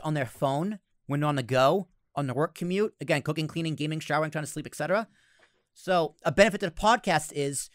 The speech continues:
you don't need to be at the T V at eight o'clock like it's, like it's a, like it's a football game. Or you don't need to be there at,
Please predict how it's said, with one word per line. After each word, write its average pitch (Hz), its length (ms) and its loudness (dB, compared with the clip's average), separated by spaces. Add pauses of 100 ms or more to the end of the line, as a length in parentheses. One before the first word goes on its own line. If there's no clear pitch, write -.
(260)
you 165 140 0
don't 269 220 4
need 208 260 0
to - 80 -2
be 180 260 -4
at 175 200 2
the - 60 -16
T 170 280 -4
V 165 220 -2
at 151 120 0
eight 160 140 -2
o'clock 156 380 0
like 135 100 -4
it's, - 220 -8
like 147 140 -2
it's - 140 -8
a, 127 200 -4
like 135 100 -6
it's - 140 -6
a 127 40 -4
football 147 380 -2
game. 85 280 -12 (580)
Or 170 120 2
you 175 120 2
don't 226 320 4
need 202 240 -2
to 190 100 0
be 202 260 -2
there 151 460 2 (640)
at, 151 400 2